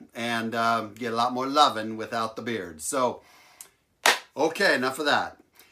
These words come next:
Last week, I taught on the topic of three responses when God has you in a waiting period, when you are in,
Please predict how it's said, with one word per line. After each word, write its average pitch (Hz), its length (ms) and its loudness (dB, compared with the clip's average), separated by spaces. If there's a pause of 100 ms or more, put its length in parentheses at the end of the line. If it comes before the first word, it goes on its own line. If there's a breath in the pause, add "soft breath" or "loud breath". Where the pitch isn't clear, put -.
(240 soft breath)
Last 170 380 6
week, 175 320 -2
I 131 160 2
taught 151 500 4
on 131 500 0
the 120 100 -10
topic 123 400 -2
of 110 100 -12
three 160 300 -6
responses 131 800 -2
when 117 220 -6
God 156 280 0
has 139 260 -6
you 123 120 -8
in 117 80 -6
a 110 40 -8
waiting 110 440 -6
period, 92 420 -14
when 110 140 -6
you 139 200 -2
are 135 120 -4
in, 113 200 -6